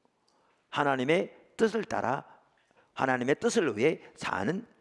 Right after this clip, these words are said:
삶입니다. 자, 그런데 이 부분을 가장 잘 보여주는 구절 중에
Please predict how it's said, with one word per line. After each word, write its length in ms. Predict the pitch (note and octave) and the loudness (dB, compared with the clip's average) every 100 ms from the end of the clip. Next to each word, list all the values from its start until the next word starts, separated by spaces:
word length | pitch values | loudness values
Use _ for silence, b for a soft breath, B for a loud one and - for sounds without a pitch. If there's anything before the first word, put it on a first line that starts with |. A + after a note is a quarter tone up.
| _ | _
삶입니다. 680 | - F3+ G3+ G3+ D#3 - - - _ _ _ _ _ _ _ _ _ _ _ | -4 0 2 2 0 -4 -6 -18 _ _ _ _ _ _ _ _ _ _ _
자, 120 | D#3+ | 0
그런데 580 | C#3 A3+ A#3 A3+ G2 - - _ _ _ B B B B B _ _ _ _ _ _ - | 4 6 6 6 2 -8 -20 _ _ _ B B B B B _ _ _ _ _ _ 4
이 200 | C4 E4 | 8 8
부분을 760 | B3+ C4 B3 C4+ G#3 A2+ - - - _ _ _ _ _ | 6 6 8 8 8 4 -6 -20 -20 _ _ _ _ _
가장 520 | - A3 C#4 C#4+ D4 | 2 4 4 4 0
잘 340 | - F#3 A3 | 2 4 6
보여주는 580 | G#3+ E3 F#3 G3+ A3 G#3 | 4 4 4 6 4 2
구절 320 | - D#3 F#3+ | 2 4 4
중에 100 | E3+ | 2